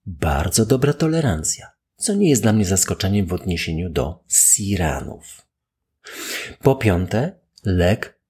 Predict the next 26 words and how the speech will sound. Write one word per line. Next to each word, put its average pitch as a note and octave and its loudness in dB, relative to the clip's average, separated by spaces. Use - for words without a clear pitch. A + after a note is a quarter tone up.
podaje F2 0
się F2+ -2
co A2 0
sześć - -2
miesięcy. E2 0
Tak E3+ 0
jak C3 0
inclisiran. - -2
Pełna F3 4
informacja G2 0
w E2 -4
name, F3 4
a F3 0
link G#2+ 2
jest F#2 0
w - -20
transkrypcie A#2 0
na F2+ -2
Cardio F#2 -4
Know F2+ -4
How. - -10
Moje C#3+ 4
podsumowanie G2+ 2
to F2 -6
jest E2 -4
takie. - -12